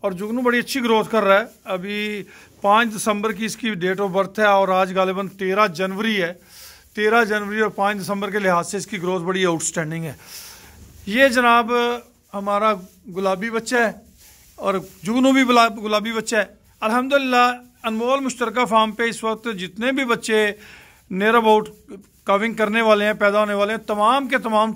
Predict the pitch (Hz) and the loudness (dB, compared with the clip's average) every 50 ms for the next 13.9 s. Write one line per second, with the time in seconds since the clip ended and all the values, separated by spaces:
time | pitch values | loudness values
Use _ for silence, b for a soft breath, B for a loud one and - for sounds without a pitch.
0 | - _ - 226 220 226 240 254 247 247 - 226 220 208 208 214 220 - 165 180 | -8 _ 0 4 4 6 6 4 2 -2 -4 0 2 4 4 4 2 0 -4 -10
1 | 185 196 202 190 214 214 202 - b b b b b b b 202 202 175 175 214 | -8 -8 -6 -6 -6 -8 -8 -12 b b b b b b b -10 -8 -6 -4 -2
2 | 220 226 233 233 180 - - 233 220 220 208 214 - 202 190 196 208 226 226 220 | 0 0 0 -2 -2 -4 -2 0 0 0 0 -2 0 2 4 4 4 4 2 0
3 | - - b b b b b b _ - 220 208 214 226 233 240 247 254 247 247 | -6 -20 b b b b b b _ -8 -4 0 2 4 4 4 2 0 -2 -4
4 | 247 - - - _ _ _ _ _ 208 185 202 - - - 226 220 220 226 220 | -8 -12 -20 -20 _ _ _ _ _ -8 -8 -8 -8 -6 -4 -2 0 0 0 -2
5 | 220 - - 214 226 233 233 - - - 220 214 214 220 202 190 185 190 214 220 | -6 -4 -2 -2 0 0 -2 -4 -2 0 0 0 0 -2 -4 -4 -4 -2 -2 -2
6 | 214 214 - 220 214 202 185 180 185 202 202 185 190 185 175 185 185 185 175 170 | -2 -4 -2 0 0 2 0 0 0 -2 -4 -2 0 0 0 0 0 -2 -2 -4
7 | 170 165 165 165 170 170 170 160 - - 175 165 165 175 196 202 185 175 170 151 | -4 -4 -4 -4 -4 -6 -6 -6 -6 -4 -2 -2 0 2 2 2 2 0 -2 -4
8 | 139 165 170 165 156 156 208 233 - - B B B B B B B B B B | -6 -6 -6 -6 -6 -6 -8 -8 -10 -14 B B B B B B B B B B
9 | B B - 185 220 247 262 269 269 269 277 262 240 190 208 214 208 214 214 220 | B B -4 0 4 6 8 8 8 6 6 2 0 -4 -8 -6 -4 -4 -4 -2
10 | 233 233 233 226 226 _ 247 226 180 196 214 214 - - 269 254 226 214 208 190 | -4 -6 -8 -10 -12 _ -20 -14 -10 -8 -8 -8 -8 -10 -12 -12 -10 -10 -10 -10
11 | 190 214 240 240 226 214 190 196 208 202 196 208 240 - _ _ b b b b | -10 -10 -8 -4 -2 -2 -2 -2 -2 -4 -4 -6 -8 -10 _ _ b b b b
12 | b b 233 226 - - 240 240 247 254 254 254 254 247 - - b b b b | b b -8 -8 -8 -6 -2 0 2 2 2 0 -2 -4 -10 -20 b b b b
13 | b b b b b - - 214 233 247 247 247 247 233 233 240 240 240 | b b b b b -6 -2 2 2 2 0 0 2 4 6 6 4 4